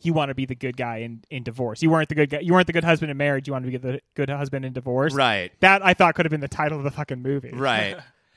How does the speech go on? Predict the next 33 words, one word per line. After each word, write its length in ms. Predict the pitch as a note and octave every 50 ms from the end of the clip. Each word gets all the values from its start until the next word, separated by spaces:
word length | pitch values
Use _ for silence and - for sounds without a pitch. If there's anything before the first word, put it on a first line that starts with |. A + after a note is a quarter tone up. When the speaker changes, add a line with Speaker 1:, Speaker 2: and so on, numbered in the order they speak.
| _ _ _ _ _ _ _ _
Speaker 3:
And, 200 | - G3 A3 A#3 -
and 220 | G#3 G#3+ A#3+ C4+ B3+ G3
I 120 | F#3 F3
think 220 | - F3 E3 D#3 D3+
Alan 180 | D#3 D#3+ D3+ D3+
Alda 180 | D3 C#3+ C#3+
is 140 | C#3+ C#3+ C3+
saying 240 | - - D3+ C#3+ C#3+
he's 160 | D#3+ E3+ D#3
on 80 | E3 D#3+
his 160 | C#3 B2 -
fourth, 560 | - - - E3 D#3 D3 C#3+ - - - - _ _ _ _
he's 200 | - E3 G#3+ F#3
a 60 | F3
divorce 400 | E3+ E3 D3+ D#3 F3 F#3+ G3+ -
lawyer 220 | F#3 E3+ D#3+ D3+ D3
who's 100 | E3 D3
on 80 | D3 C#3+
his 140 | C3+ A#2 -
fourth 320 | - - D#3+ C#3+ C3+ _
marriage. 520 | - D3+ D3+ D3+ C#3 A#2+ A2 G#2 G2+ - -
Speaker 1:
Yeah. 200 | F#3 F3+ - A3+ -
Speaker 3:
And 300 | - D#3+ D3+ E3 F#3 B3 - - - F4+ G4
Speaker 1:
<laughs> 40 | G4
Speaker 3:
the 80 | - F3
gut 160 | D#3+ F#3+ G3
reaction 280 | G3 F#3+ F#3 F#3+ - G3+
is 100 | F3 D#3
like, 160 | E3 C#3+ -
"Stop," 420 | - - - F#3 F#3 G3+ G3+ F3 D3+
but 80 | D#3
he's 140 | D#3 D#3 D3
like, 160 | E3 D3+ D3